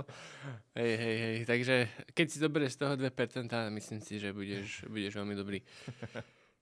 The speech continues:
Dobre, tak poďme konečne na prvý topik, a, lebo máme ich, a, myslím, že sedem, a, takže chceme, chceme ísť postupne. Prvý topik je dry, a, don't repeat yourself.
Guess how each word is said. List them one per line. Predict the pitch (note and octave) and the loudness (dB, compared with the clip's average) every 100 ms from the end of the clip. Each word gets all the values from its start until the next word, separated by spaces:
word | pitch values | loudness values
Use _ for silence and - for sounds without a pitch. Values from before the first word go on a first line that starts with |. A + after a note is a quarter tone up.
| - - - | -20 -16 6
Dobre, | G3 E3+ | 10 12
tak | C3 | 12
poďme | D#3 F3+ D3 - - - | 10 6 6 0 -16 2
konečne | F3+ E3 D#3 C3+ | 4 4 4 2
na | |
prvý | C#3 F3 D#3+ | 4 4 4
topik, | D3 D#3 D#3+ C#3+ - - - | 2 2 0 -2 -12 -20 0
a, | B2+ B2 A#2+ A#2 | 4 6 6 4
lebo | A#2 | 2
máme | C3 C#3+ C#3 A2+ | 0 2 2 0
ich, | - - | -4 -4
a, | A2+ G#2+ G#2+ G#2 G#2+ | -2 0 -2 -4 -4
myslím, | B2+ A#2+ | -4 -2
že | C#3 A2 | 0 2
sedem, | C3 C3 C3+ C#3 B2+ - - | 2 4 4 2 -2 -8 -6
a, | A2+ A2 G#2+ G#2+ G#2+ G#2+ - | 0 2 2 0 -2 -4 -6
takže | - A#2 A2+ G#2+ | -2 0 0 0
chceme, | C3+ C3 A#2 A2+ _ _ - - - | 4 4 2 -2 _ _ -14 -14 -14
chceme | - A#2+ B2+ | -4 0 0
ísť | A#2+ | 0
postupne. | B2 C3+ - D3 C#3+ - - | 0 0 2 4 4 2 -10
Prvý | - D#3 D3+ | 0 2 4
topik | C#3+ - C3+ | 2 0 2
je | A#2+ A#2 G2+ - - - | 4 6 4 0 -12 -10
dry, | A#2 A#2 A2+ B2 D#3+ E3 C#3 _ - | 0 2 4 2 2 0 -4 _ -12
a, | - A2 G2+ | -4 -4 -2
don't | G#2 A2+ C#3 C3+ | -2 2 2 4
repeat | A2+ - A2+ A2+ | 0 0 -2 2
yourself. | A2+ A#2 - C3 F3 - | 2 2 2 4 2 -2